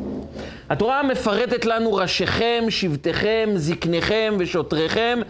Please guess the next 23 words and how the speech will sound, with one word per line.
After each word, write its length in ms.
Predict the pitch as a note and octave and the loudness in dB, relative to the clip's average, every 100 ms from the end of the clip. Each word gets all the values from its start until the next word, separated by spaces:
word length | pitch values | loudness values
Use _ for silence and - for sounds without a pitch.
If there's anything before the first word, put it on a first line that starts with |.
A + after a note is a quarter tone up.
| - - | -10 -6
כל 260 | - C4 C4 | -2 0 2
איש 280 | A#3 A3+ G#3 | 0 0 0
ישראל." 600 | G3 - F#3 D#3 A2+ F2 - - - - - - - - | 0 2 2 2 2 -2 -6 -14 -16 -20 -20 -20 -20 -4
היא 80 | G#3 | 0
ממשיכה 400 | A#3 A3 B3+ C#4+ | 2 2 2 2
לפרט 720 | C#4+ A#3+ A3+ G#3 C4+ C4 C4 - - _ | 2 0 0 2 2 0 -4 -16 -20 _
עד 220 | A3 B3+ | -2 0
שהיא 140 | - A3 | 0 0
מגיעה: 560 | G3 E3 G3 A#3 A#3 | 0 2 2 2 2
"לכותב 540 | A3+ G3 D#3+ F3+ A#3 G#3+ D#3 | 2 0 0 -2 0 0 0
עציך 540 | D#3 - A#3+ C4 C4 C#4 C4+ - _ - | -2 0 0 2 2 0 -2 -10 _ -4
ושואב 480 | C#3+ - F3+ F#3 F3 | -2 0 0 2 2
מימיך." 520 | E3 D#3 D#3+ D#3+ - - - - _ _ _ - - - - - - - - - | 2 2 2 0 -4 -8 -18 -20 _ _ _ -20 -20 -20 -20 -20 -20 -18 -18 -6
כולכם 600 | - A3 G#3+ - C4+ D#4 E4 A3+ | 0 2 4 2 2 2 2 2
ביחד, 580 | G#3+ A3+ C4+ - D#4+ F4 C#4+ - - - D3+ | 2 2 2 2 2 0 -4 -14 -20 -10 0
גם 240 | B3 D4 | 2 2
הזקנים, 560 | C#4 G3+ A#3+ A#3 B3 G3 | 0 0 0 0 0 2
גם 200 | A3 A#3+ | 2 0
השוטרים, 540 | - A3+ A3 A3 A3 | 0 -2 0 0 2
גם 160 | F#3 A3 | 2 2
השופטים, 640 | G#3+ G#3 - - A3+ A#3 | 0 -2 -4 -2 0 2
ראשי 440 | F#3 E3+ - A3+ G#3 | 2 2 2 2 2
העם, 360 | F#3 A3 B3+ | 2 2 0